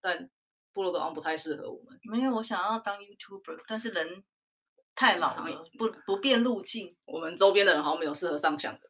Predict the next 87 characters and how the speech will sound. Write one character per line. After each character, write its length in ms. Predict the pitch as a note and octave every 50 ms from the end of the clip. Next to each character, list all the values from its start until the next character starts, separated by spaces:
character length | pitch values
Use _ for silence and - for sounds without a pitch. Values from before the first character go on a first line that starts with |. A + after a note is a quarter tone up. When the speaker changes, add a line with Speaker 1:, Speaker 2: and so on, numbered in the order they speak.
| _
Speaker 1:
上， 300 | - - G3+ F#3 E3 D#3+ D#3+
上 240 | - F#3+ E3+ D#3+
镜 160 | - F#3 F3+ -
头 180 | - - D3+
的 120 | - - -
人。 100 | - -
Speaker 2:
诶， 120 | - C4 - _ _ _
我 180 | B3+ A3 A3+
也 200 | A3+ A3+ C4 D4+
有 120 | E4+ E4+ F#4
想 300 | F4+ - C#4 G#3 G3 G3+
过， 160 | A#3+ A#3+ A3+
就 100 | A#3 A#3
是 140 | A3+ B3+ A#3+
那 100 | A#3 A3+
种 80 | G3 -
不 60 | - F#3+
要 120 | G#3+ A3
拍 220 | A3 - - G3+ G3
自 200 | G3 - G#3+ G3
己， 180 | - - - D3+ C#3
然 100 | - -
后 100 | E3+ E3+
就 140 | F3 F3
是 400 | E3 - - F3+ E3+ D#3+ D3+ D3+ - _ _ -
只 260 | - - - D3 C#3+ C#3+
拍 260 | - - - F3+ F3+ F3+
外 200 | F3 E3+ D#3 C#3+
面。 300 | D3 D3+ D#3+ D3 D3 D3+
但 100 | G#3 A3+
是 140 | A3+ B3
我 100 | A3+ F#3 F3 G3
又 40 |
想 240 | G3+ - - D#3+ -
说， 120 | - G3 F#3+
我 40 |
年 220 | - - - B3+ B3
纪 100 | A3+ A3+
这 120 | A3+ C4 B3
么 100 | A#3+ - - -
大 220 | A#3+ A3 G3 F3+
了， 100 | E3+ E3
还 120 | D#3+ - E3
要 140 | G3 G#3+ G#3+
学 300 | G#3+ - - F3 E3 E3+
那 120 | F#3+ G#3+
个 80 | G3 F3+
剪 240 | - - E3+ D3 C3+
片， 160 | - F#3+ F3
我 40 | D#3+
真 140 | D3+ G3 G3+
的 80 | F#3+ F3+
觉 140 | - D#3+
得 80 | D#3 D#3
好 180 | - - C#3+ -
累。 160 | E3+ F3 D#3+ - - - - - - -
而 80 | A#3
且 160 | C4 C4 C#4+
最 220 | - - E4 D#4 A#3+
主 140 | - F3 G3
要 160 | A3 A3 G#3+
是， 120 | - A#3
我 120 | G#3+ E3 E3
不 80 | B3+
知 40 | C#4
道 100 | D#4 D4+
哪 140 | C4 - -
些 120 | - A3+
音 180 | A3+ - A3+ A3+
乐 100 | A#3 A3 -
可 120 | - E3+
以 80 | D3 -
放， 120 | - E3 C#3+
哪 80 | C#3
些 120 | C#3 - G#3
音 120 | G3+ G3+ G#3
乐 100 | G3 F3
不 100 | - F3
能 180 | D#3+ C#3 C#3+
放， 140 | D4 F3+ D#3
Speaker 1:
哦。 80 | C#3 A3+
Speaker 2:
我 140 | G#3+ G#3 G3
要 60 | F3+
去 120 | F#3 C4
搜 300 | B3 A#3 - C4 B3 B3+
寻 260 | C4 B3+ - F3 - -
说 220 | - G#3+ G#3+ G#3+